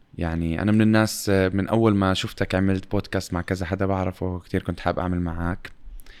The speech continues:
و، آه، قبل ما أجي على البودكاست،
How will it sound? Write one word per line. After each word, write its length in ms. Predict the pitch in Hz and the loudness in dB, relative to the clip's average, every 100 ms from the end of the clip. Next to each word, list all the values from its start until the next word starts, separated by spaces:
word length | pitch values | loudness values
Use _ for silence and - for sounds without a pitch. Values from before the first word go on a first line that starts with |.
| - - - - - - | -20 -18 -20 -20 -16 -6
و، 640 | 92 90 90 90 90 90 | 0 2 2 0 0 0
آه، 440 | 90 87 87 87 82 - - - - | 0 0 0 -2 -6 -14 -20 -18 -4
قبل 180 | 117 143 | 2 4
ما 240 | 139 113 | 6 6
أجي 120 | 139 110 | 6 6
على 80 | |
البودكاست، 680 | 101 123 - 110 117 135 - | 4 2 2 4 4 2 -4